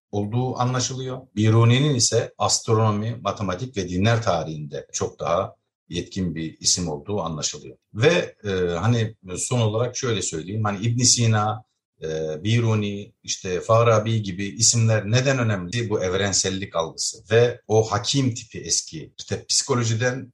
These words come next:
musikiye varıncaya kadar bunlar her şeyle ilgileniyor. O hep işte hayatın bütünlüğü, işte, e, bütüncül bakış vesaire dediğimiz şey var ya, e, aslında, e, tamam yani uzmanlaşma,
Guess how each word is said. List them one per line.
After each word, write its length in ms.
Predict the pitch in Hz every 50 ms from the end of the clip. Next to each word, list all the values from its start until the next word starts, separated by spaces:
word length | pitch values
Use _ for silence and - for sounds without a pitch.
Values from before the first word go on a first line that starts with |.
| _ _
musikiye 680 | 104 104 127 139 131 135 - 113 - 131 127 143 143 113
varıncaya 500 | 117 113 113 117 117 113 110 101 92 -
kadar 340 | 92 90 110 123 123 - - _ _ _ _ -
bunlar 320 | 104 110 113 117 117 113 107 95
her 200 | 120 135 135 131
şeyle 300 | - 104 98 95 95 104
ilgileniyor. 640 | 98 87 85 87 85 82 82 80 78 73 73 - - _ _
O 160 | 104 104 101
hep 240 | 123 131 - - - - - _ -
işte 300 | 107 - - - 113 107
hayatın 640 | 104 101 117 120 123 117 117 113 - 123 117 110
bütünlüğü, 720 | 110 107 - 117 110 107 104 104 104 107 110 110 107 - - _
işte, 500 | - - - - - 107 107 107 - - - _ _ _ _ -
e, 260 | 82 82 82 82 80 92
bütüncül 560 | 113 - 123 117 113 107 113 117 110 95 98
bakış 520 | 107 - - 113 107 - - - - -
vesaire 520 | 98 98 - - 110 107 110 113 117 110 104
dediğimiz 420 | 98 104 110 110 110 110 - -
şey 180 | 117 113 113 117
var 200 | - 139 131 117
ya, 220 | 90 76 - - _ _ _ _ _ _ _ _ -
e, 60 | 82 82 78 78 76 73 - -
aslında, 640 | - 110 - - - 123 117 113 120 123 135 - - _ _ _ _ _ _ -
e, 340 | 85 82 82 80 80 78 - -
tamam 300 | 113 113 117 110 101 95
yani 260 | 98 101 98 90 78
uzmanlaşma, 920 | 101 104 98 98 110 110 107 101 101 98 - - - 107 104 104 104 -